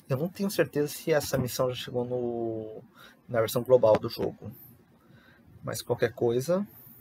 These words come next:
a versão japonesa vocês encontram os prints e encontram vídeos sobre ela. As outras, a outra que eu vou usar é o próprio Frontier. Aquele episódio que o Baromon conta, se eu não me engano é o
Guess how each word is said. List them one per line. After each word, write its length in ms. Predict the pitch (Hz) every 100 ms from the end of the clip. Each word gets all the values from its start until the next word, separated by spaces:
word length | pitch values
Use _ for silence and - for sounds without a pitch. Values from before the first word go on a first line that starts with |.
| - _ - _ -
a 80 |
versão 400 | 120 113 - 120
japonesa 500 | 110 110 123 117 113
vocês 260 | 120 - 120
encontram 340 | 120 - 110 -
os 80 |
prints 380 | - 123 120 -
e 80 | 139
encontram 420 | 127 123 120 131
vídeos 420 | 123 120 107 117
sobre 520 | - - - 110 117 117
ela. 300 | - - - - _ _ _ _ _ _ - - - - - - - -
As 140 | 127 127
outras, 320 | 165 156 135 - -
a 100 | 120
outra 300 | 123 - -
que 40 |
eu 60 | 113
vou 140 | 113
usar 340 | 110 110 113 113
é 480 | 113 113 110 107
o 800 | 101 - _ - _ _ - _
próprio 500 | 120 113 120 151 139 - - - _ - -
Frontier. 640 | - - 113 104 - - - - - _ - - - - - _ _
Aquele 220 | - 110
episódio 280 | 107 113 113
que 80 | 110
o 20 |
Baromon 520 | 104 107 107 107 107
conta, 600 | 104 120 117 127 185 202 -
se 120 | -
eu 60 |
não 80 | 113
me 80 | 110
engano 320 | 113 117 113
é 100 | 113
o 840 | 113 117 117 120 120 120 123 -